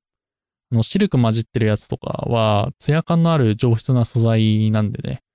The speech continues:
すごい上品にバランスよく着れるんで、めちゃめちゃおすすめです。シルクコットンのやつは、家でも洗えるんで、めちゃめちゃいいっていうのと、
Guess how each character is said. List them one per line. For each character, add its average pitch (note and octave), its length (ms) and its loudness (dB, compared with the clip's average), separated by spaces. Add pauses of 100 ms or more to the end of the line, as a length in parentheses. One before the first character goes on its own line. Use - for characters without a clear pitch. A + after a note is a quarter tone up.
(460)
す - 160 -6
ご F#3+ 120 2
い B2 60 2
上 C#3 200 2
品 D3+ 260 2
に A2 300 0
バ B2+ 80 0
ラ C3+ 100 0
ン C#3+ 60 0
ス - 100 -2
よ D3 100 2
く A2+ 240 -2
着 - 180 -6
れ A2 100 2
る A2 120 2
ん G#2 100 2
で、 G#2 340 0 (120)
め B2 100 -2
ち C3+ 80 -2
ゃ C3 40 0
め B2+ 80 0
ち B2 60 -2
ゃ B2 80 0
お A#2+ 80 2
す - 120 -6
す - 120 -2
め G#2+ 240 2
で G#2 100 2
す。 - 280 -12 (560)
シ - 180 -2
ル F#3 140 2
ク - 120 -16
コ A#3 120 -2
ッ A3 60 -4 (260)
ト D3+ 120 2
ン C3 120 4
の B2 80 4
や A#2+ 120 0
つ - 160 -4
は、 C3+ 540 0 (340)
家 D#3 160 2
で E3 80 2
も A2 200 4
洗 A#2 140 2
え A2+ 60 2
る A2+ 140 4
ん G#2+ 80 2
で、 G#2 420 0 (400)
め B2+ 120 -2
ち - 80 -4
ゃ A#2+ 60 2
め A#2 100 2
ち - 80 -4
ゃ - 20 0
い A#2+ 140 0
い - 40 0
っ - 20 -12 (160)
て A2+ 80 -4
い A2 40 2
う G#2+ 40 4
の G#2+ 100 0
と、 A2 440 -2